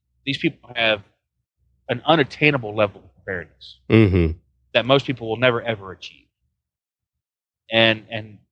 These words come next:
Speaker 1: to, to Rawls' way of thinking, and, you know, and, and he has this. I mean, to his credit, he does have this.
Speaker 2: He lives it, yeah.
Speaker 1: He lives it, yeah. But to his way of thinking, if you don't have these things, you can't survive. And that's, that's just kinda set people up for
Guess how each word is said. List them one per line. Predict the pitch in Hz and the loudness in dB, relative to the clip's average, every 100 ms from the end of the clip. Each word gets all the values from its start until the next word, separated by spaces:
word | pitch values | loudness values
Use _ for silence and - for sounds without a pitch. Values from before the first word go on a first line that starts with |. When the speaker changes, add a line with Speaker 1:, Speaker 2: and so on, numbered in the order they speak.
| _ | _
Speaker 1:
to, | - 117 113 | -8 -8 -8
to | 113 | -4
Rawls' | 117 135 123 - | 4 4 4 0
way | 127 113 | 0 2
of | - | 2
thinking, | 165 156 117 | 0 0 -2
and, | 123 117 120 | -2 -2 -6
you | 127 | -4
know, | 117 | -4
and, | 117 | -2
and | 127 110 | -4 -2
he | 196 | 0
has | 143 185 170 - | 4 4 2 -2
this. | - _ - - | -14 _ -20 -20
I | 110 | -20
mean, | 101 92 _ | -20 -20 _
to | 123 | -8
his | 143 | -8
credit, | - 160 123 110 | -2 0 0 -2
he | 139 | -14
does | 113 147 165 139 | -10 -6 -6 -4
have | 165 - | -6 -8
this. | - | 2
Speaker 2:
He | 127 | 4
lives | 117 120 98 92 | 8 6 4 0
it, | 78 | 0
yeah. | 107 92 80 - _ _ _ _ _ | 4 4 2 -4 _ _ _ _ _
Speaker 1:
He | 151 | -4
lives | 143 170 127 | -2 -2 -6
it, | 85 | -8
yeah. | 156 120 - _ _ _ _ _ _ _ _ _ _ _ _ 131 | -4 -4 -6 _ _ _ _ _ _ _ _ _ _ _ _ 2
But | 139 - _ | 2 2 _
to | 165 | 0
his | 156 170 | 2 6
way | 170 | 6
of | 139 | 6
thinking, | 190 151 | 2 0
if | 123 | -2
you | 160 | 2
don't | 185 | 2
have | 160 139 | 4 2
these | 131 | -2
things, | 143 117 | -6 -8
you | 117 | -8
can't | 117 - | -10 -10
survive. | 98 85 - _ _ _ _ _ _ _ _ _ | -10 -10 -12 _ _ _ _ _ _ _ _ _
And | - | -4
that's, | 226 - _ - | -4 -4 _ -4
that's | 214 - | -4 -4
just | 160 | -2
kinda | - 113 | 0 0
set | - 117 95 | -4 -8 -8
people | 110 107 | -8 -8
up | |
for | - | -10